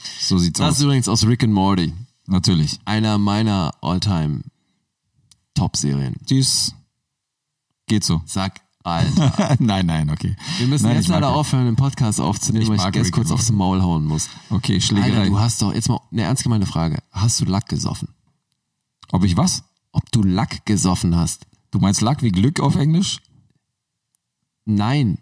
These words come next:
Speaker 1: Jetzt hast du mal ein deutsches Wort benutzt, ja? Jetzt war ich tatsächlich beim englischen Wort für
Speaker 2: Äh,
Speaker 1: Glück.
Speaker 2: siehst du, du bist hier mit den
Speaker 1: Ich dachte, du
Speaker 2: Anglizismen
Speaker 1: kommst hier mit
Speaker 2: unterwegs.
Speaker 1: einer, ich
Speaker 2: Nein,
Speaker 1: dachte, du
Speaker 2: hast
Speaker 1: kommst
Speaker 2: du
Speaker 1: mit einer,
Speaker 2: Lack gesoffen,
Speaker 1: ich dachte, du
Speaker 2: Alter.
Speaker 1: kommst mit einer Schweizer Redewendung von wegen, „Hast du Glück getrunken?“
Speaker 2: Ja, Herr Stini, auch schon klar.
Speaker 1: <laughs> Ich hab kein Wort
Speaker 2: Können,
Speaker 1: verstanden.
Speaker 2: ah, siehst du,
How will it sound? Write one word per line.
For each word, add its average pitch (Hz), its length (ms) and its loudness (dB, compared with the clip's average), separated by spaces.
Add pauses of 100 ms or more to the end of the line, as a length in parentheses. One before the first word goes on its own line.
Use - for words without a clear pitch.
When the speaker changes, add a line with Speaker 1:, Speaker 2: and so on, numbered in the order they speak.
Speaker 1:
Jetzt 160 240 -2
hast 220 120 0
du 202 60 0
mal 185 60 4
ein 165 60 2
deutsches 180 260 0
Wort 117 180 0
benutzt, 95 380 -2
ja? 139 260 0
Jetzt - 160 -2
war 117 100 0
ich 123 140 0
tatsächlich 139 360 -2
beim 131 140 -4
englischen 135 280 0
Wort 123 160 0
für 139 80 0
Speaker 2:
Äh, 123 40 0
Speaker 1:
Glück. 131 160 2
Speaker 2:
siehst - 120 -2
du, 240 180 0
du 165 200 -2
bist 185 220 -2
hier 120 120 0
mit 110 180 -2
den 104 300 -2
Speaker 1:
Ich 104 100 -2
dachte, 110 240 -2
du - 80 0
Speaker 2:
Anglizismen - 40 0
Speaker 1:
kommst 147 220 0
hier - 80 2
mit 151 140 2
Speaker 2:
unterwegs. 131 180 0
Speaker 1:
einer, 120 140 0
ich 156 60 0
Speaker 2:
Nein, 185 60 0
Speaker 1:
dachte, 156 120 2
du 127 60 2
Speaker 2:
hast - 20 0 (120)
Speaker 1:
kommst 170 100 0
Speaker 2:
du 143 60 2
Speaker 1:
mit 123 80 2
einer, 110 120 0
Speaker 2:
Lack - 380 -6
gesoffen, 120 460 0
Speaker 1:
ich 101 60 0
dachte, 117 120 -2
du 131 80 0
Speaker 2:
Alter. 113 80 -2
Speaker 1:
kommst 151 200 0
mit 170 100 0
einer 139 100 0
Schweizer 139 440 0
Redewendung 131 460 0
von 90 140 0
wegen, 92 200 0
„Hast - 240 -2
du 110 100 -2
Glück 98 300 0
getrunken?“ 131 760 0 (220)
Speaker 2:
Ja, 87 80 -2 (180)
Herr 101 160 2
Stini, 101 340 2
auch 101 100 2
schon 101 240 0
klar. - 360 -2 (100)
Speaker 1:
<laughs> 123 160 0 (760)
Ich 92 120 -4
hab 90 100 -6
kein 87 160 -2
Wort 80 80 0
Speaker 2:
Können, 113 160 2
Speaker 1:
verstanden. 120 300 0
Speaker 2:
ah, 139 40 2
siehst 131 240 -2
du, 196 40 -2